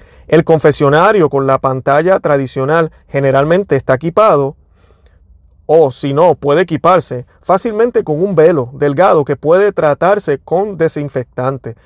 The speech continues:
de modo que el acceso al sacramento de la confesión sea posible sin grandes dificultades y sin peligro de transmitir el virus.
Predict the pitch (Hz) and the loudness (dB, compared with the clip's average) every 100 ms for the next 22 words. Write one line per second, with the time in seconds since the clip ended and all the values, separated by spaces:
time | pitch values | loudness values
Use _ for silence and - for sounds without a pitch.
0 | _ - 147 180 196 165 151 139 170 175 | _ -4 2 4 4 2 2 2 0 0
1 | 208 180 160 147 143 180 180 165 208 214 | 0 0 0 0 0 0 2 2 2 0
2 | 202 185 156 143 - 160 233 - 143 131 | -2 -4 -4 -6 -2 0 -2 -4 -6 -6
3 | 143 - _ - 202 180 151 165 175 190 | -8 -10 _ -4 -2 2 0 0 -2 -4
4 | 196 185 180 233 233 185 156 143 135 135 | -2 -2 2 4 4 2 -2 -6 -2 0
5 | 165 196 170 151 139 131 135 165 139 139 | 2 2 2 0 -2 -4 -2 -2 -2 -4
6 | 135 | -6